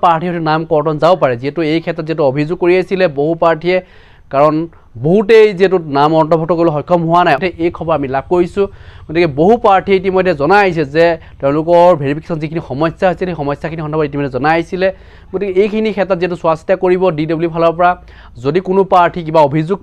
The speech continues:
পায়, তেতিয়াহ'লে হয়তো সেইগৰাকী প্ৰাৰ্থীৰ নাম হয়তো কৰ্তন যোৱাৰ সম্ভাৱনা থাকিব। এইটো নহয় যে কিবা গণ্ডগোল পালে যে কাটিব, নহয়, গোটেইখিনি চোৱা চিতা কৰি মেলিহে হয়তো সেই প্ৰাৰ্থীলৈ ফোন কল যাব পাৰে। গতিকে এইকেইটা দিনত আপুনি লগত মোবাইলটো ৰাখিব,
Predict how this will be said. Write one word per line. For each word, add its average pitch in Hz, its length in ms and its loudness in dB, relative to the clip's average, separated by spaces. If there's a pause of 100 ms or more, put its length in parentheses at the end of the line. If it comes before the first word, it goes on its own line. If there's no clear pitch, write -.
পায়, 160 160 4
তেতিয়াহ'লে 156 440 0
হয়তো 147 320 -4
সেইগৰাকী 143 380 -2
প্ৰাৰ্থীৰ 135 380 -2 (480)
নাম 127 180 -2
হয়তো 131 220 -10
কৰ্তন 123 240 -4
যোৱাৰ 117 180 -4
সম্ভাৱনা 117 320 -8
থাকিব। 131 240 -6 (760)
এইটো 165 200 -2
নহয় 220 220 6
যে 226 80 4
কিবা 220 180 2
গণ্ডগোল 180 280 2
পালে 190 180 2
যে 196 100 2
কাটিব, 165 200 0 (180)
নহয়, 175 260 2
গোটেইখিনি 190 420 -2
চোৱা 156 220 2
চিতা 165 160 -2 (120)
কৰি 151 180 0 (120)
মেলিহে 170 420 0 (340)
হয়তো 160 240 2
সেই 170 160 0
প্ৰাৰ্থীলৈ 165 440 2
ফোন 165 180 -2
কল 175 160 2
যাব 160 180 4
পাৰে। 196 140 4 (460)
গতিকে 185 280 0
এইকেইটা 226 360 2
দিনত 202 200 0 (100)
আপুনি 185 180 2 (120)
লগত 185 240 2 (160)
মোবাইলটো 165 380 2
ৰাখিব, 185 260 -2